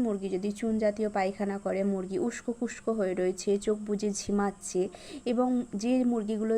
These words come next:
ঝিমাচ্ছে চোখ বুজে সেগুলো অনেক শুকিয়ে গেছে, পাগুলো একদম শুকিয়ে কাঠির মতো হয়ে গেছে এবং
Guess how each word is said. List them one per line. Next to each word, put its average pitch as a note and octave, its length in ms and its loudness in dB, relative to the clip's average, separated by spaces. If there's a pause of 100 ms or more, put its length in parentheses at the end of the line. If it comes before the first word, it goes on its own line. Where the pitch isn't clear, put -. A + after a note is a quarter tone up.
(100)
ঝিমাচ্ছে G#3+ 420 0 (100)
চোখ F#3+ 100 2 (100)
বুজে F#3 260 0
সেগুলো G3 260 0 (140)
অনেক G#3+ 160 2 (100)
শুকিয়ে A3+ 460 0
গেছে, G#3+ 240 0 (160)
পাগুলো F3+ 360 0 (500)
একদম G3+ 220 0 (120)
শুকিয়ে A#3 400 -2
কাঠির G#3 340 0
মতো A3+ 260 0
হয়ে G#3+ 260 2
গেছে G3 300 0 (520)
এবং C4 160 4